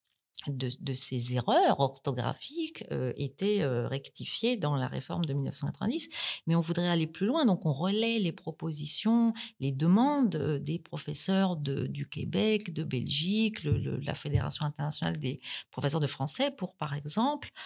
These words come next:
euh, autoriser, euh, l'invariabilité du participe passé avec avoir, parce que c'est un accord avec l'objet qui est complexe, il y a beaucoup de cas particuliers,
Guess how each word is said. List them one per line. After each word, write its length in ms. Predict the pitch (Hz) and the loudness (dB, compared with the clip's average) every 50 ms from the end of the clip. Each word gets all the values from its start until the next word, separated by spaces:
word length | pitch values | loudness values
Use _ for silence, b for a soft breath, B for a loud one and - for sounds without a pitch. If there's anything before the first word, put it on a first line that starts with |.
| B B B _ - | B B B _ -4
euh, 540 | - 156 156 151 147 - - - - 82 - - | -2 0 0 0 0 -2 -2 -2 -4 -6 -8 -6
autoriser, 840 | - - 147 - - 151 - 135 143 143 147 180 247 285 294 285 - - | -4 -4 -2 0 -2 -2 0 0 -2 0 2 2 2 4 2 2 2 0
euh, 80 | 156 147 | 0 2
l'invariabilité 1000 | 143 147 147 147 143 143 143 147 147 147 147 147 160 151 151 147 - - 240 220 | 2 4 4 4 4 4 2 2 2 2 2 0 0 0 -2 -2 0 0 2 2
du 140 | 185 165 | 0 0
participe 480 | - - 151 139 139 - - - 160 - | -2 -2 -4 -2 -2 -2 -2 -2 -2 -4
passé 300 | - 156 147 - - 190 | -4 -2 -2 0 0 0
avec 300 | 165 151 143 160 151 - | 0 0 0 -2 -2 -2
avoir, 460 | 190 196 196 254 302 302 233 - - - B B B B B B B | -2 -2 0 2 2 2 2 0 -4 -8 B B B B B B B
parce 120 | 147 - | 0 0
que 120 | - - 147 | 2 2 2
c'est 180 | - - 185 | 2 4 4
un 220 | 180 170 165 156 147 | 4 2 2 2 2
accord 320 | 147 139 - - 165 151 | 0 -2 -4 -6 -6 -4
avec 260 | 143 117 113 - - | -4 -4 -6 -6 -6
l'objet 400 | 139 135 135 139 143 143 160 165 | -6 -6 -2 0 0 0 0 0
qui 180 | 160 - - 139 | -2 -4 -4 -4
est 80 | 120 | -4
complexe, 680 | 117 - - 135 120 - - 156 175 180 175 170 - - | -6 -6 -6 -6 -4 -2 -2 2 2 4 4 4 2 0
il 40 | 151 | 0
y 20 | 127 | 0
a 20 | |
beaucoup 320 | 123 127 143 143 - - | -2 -2 -6 -6 -6 -8
de 80 | 143 - | -8 -8
cas 220 | _ - - 127 | _ -6 -6 -6
particuliers, 1080 | 117 - 127 - - - - 139 127 - - - 135 139 151 170 190 214 226 240 247 240 | -4 -4 -6 -6 -6 -8 -10 -10 -10 -10 -8 -8 -6 -4 0 2 2 4 4 4 4 2